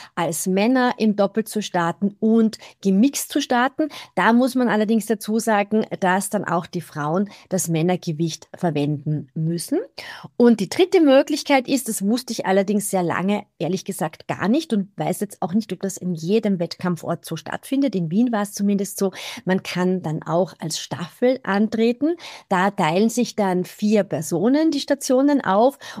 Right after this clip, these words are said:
und soweit ich weiß, müssen die dann auch immer nur,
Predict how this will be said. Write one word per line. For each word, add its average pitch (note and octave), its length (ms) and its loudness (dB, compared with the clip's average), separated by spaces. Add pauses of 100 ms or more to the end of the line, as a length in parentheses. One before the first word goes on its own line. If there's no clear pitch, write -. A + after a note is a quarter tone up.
und C#4 440 4
soweit F#3 440 0
ich G3+ 180 -2
weiß, E3 320 0
müssen A#3 600 2 (180)
die G#3+ 80 2
dann G3 160 2
auch D#3+ 220 0
immer G#3 240 2
nur, G#3+ 340 4